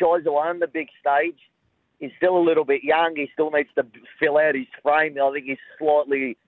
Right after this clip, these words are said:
slightly undersized, not in height, just in width and, and, and thickness. Um, Joe Danaher's all good, but yeah, I, th-, I think Eric Hipwood really needs to step up if, if we're gonna go on and win a flag.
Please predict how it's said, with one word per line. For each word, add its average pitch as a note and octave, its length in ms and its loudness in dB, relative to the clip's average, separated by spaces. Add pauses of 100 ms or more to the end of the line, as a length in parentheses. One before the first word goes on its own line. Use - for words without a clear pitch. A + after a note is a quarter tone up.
(120)
slightly C#3+ 380 0
undersized, C#3+ 760 0
not D#3+ 180 2
in C3 180 -2
height, D3+ 320 2 (100)
just D3+ 240 -8
in B2+ 180 -10
width D3+ 220 -4 (100)
and, B2 320 -10
and, B2+ 200 -2
and B2+ 180 -4 (100)
thickness. D3 380 -6 (1000)
Um, C#3+ 400 0
Joe F3+ 240 2
Danaher's D3 460 0
all C#3 200 2
good, D3+ 380 0
but C#3+ 140 0
yeah, D#3 200 0
I, E3 140 2
th-, F3 140 -2
I F3+ 60 2
think F#3 180 -4
Eric D3+ 300 0
Hipwood C#3+ 360 -2
really C#3+ 260 0
needs C#3 240 -2
to C3 80 -4 (120)
step C3+ 260 0
up C#3 240 2
if, B2+ 240 -4
if B2 140 -2
we're C3 140 -2
gonna B2+ 180 -4
go B2 260 2
on B2 100 -4
and A#2+ 120 -10
win B2 140 -4
a A2+ 120 -2
flag. B2+ 380 0